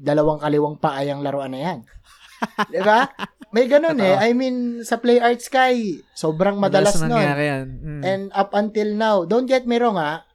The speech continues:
Speaker 1: yung Play Arts Sky, even before naman, eh, yung, kasi ngayon kasi may mga news about yung Play Arts Sky Tifa na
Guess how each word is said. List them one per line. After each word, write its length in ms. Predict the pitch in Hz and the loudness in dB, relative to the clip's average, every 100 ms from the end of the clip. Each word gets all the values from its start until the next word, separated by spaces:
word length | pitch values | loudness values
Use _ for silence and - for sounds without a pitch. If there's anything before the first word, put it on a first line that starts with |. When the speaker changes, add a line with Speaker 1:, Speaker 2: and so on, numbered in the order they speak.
| _ | _
Speaker 1:
yung 320 | 196 226 240 240 | -2 0 0 0
Play 160 | 233 | 2
Arts 240 | 226 220 - | 2 -2 0
Sky, 400 | 202 208 208 196 _ _ _ _ _ _ _ _ | 2 2 0 -6 _ _ _ _ _ _ _ _
even 320 | 240 254 277 277 | -4 2 2 2
before 320 | 269 262 262 | 4 4 4
naman, 320 | 247 233 233 | 2 2 2
eh, 160 | 165 156 190 | 0 -2 -2
yung, 160 | 220 220 214 208 208 185 - | -2 -4 -8 -10 -10 -14 -10
kasi 240 | - 170 190 | -2 2 2
ngayon 240 | 170 170 | 0 -2
kasi 320 | 165 170 180 | -4 -4 -4
may 160 | 160 147 | -4 -4
mga 240 | 147 147 | -4 -2
news 320 | 156 202 190 - | 2 4 4 2
about 400 | 147 147 147 - | 0 -2 -2 -6
yung 400 | 151 151 147 139 | -10 -10 -12 -4
Play 160 | 165 | -2
Arts 320 | 170 175 - | 0 -2 -2
Sky 160 | 175 165 165 | -2 -2 -2
Tifa 640 | 180 180 - 151 135 135 _ _ _ _ | -6 -4 -4 -6 -6 -12 _ _ _ _
na 160 | 147 | -6